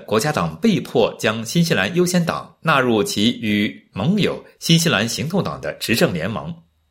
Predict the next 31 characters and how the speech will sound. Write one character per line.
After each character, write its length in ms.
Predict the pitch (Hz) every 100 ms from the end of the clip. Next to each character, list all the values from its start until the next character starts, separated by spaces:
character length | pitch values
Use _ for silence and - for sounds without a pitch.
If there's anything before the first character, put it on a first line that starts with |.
| _ _ _
新 180 | - 240
西 120 | 233
兰 200 | 180 113 190
优 100 | 185
先 180 | 190
党 200 | 180 -
议 100 | 170
员 280 | 147 80 90 -
温 140 | 160
斯 120 | 175
顿· 180 | - 127 82
彼 140 | 78
得 160 | 80 92
斯 300 | - 117 117
将 240 | 120 117
再 240 | 120 226 143
次 140 | 117
在 200 | 123 139
组 180 | 175 175
建 200 | 135 123
政 160 | 175
府 100 | -
过 160 | 82 104
程 140 | 87
中 260 | 85 110 117
发 160 | - 92
挥 240 | 107 92
关 200 | 90 165
键 160 | 175 123
作 160 | 101
用。 180 | 87 90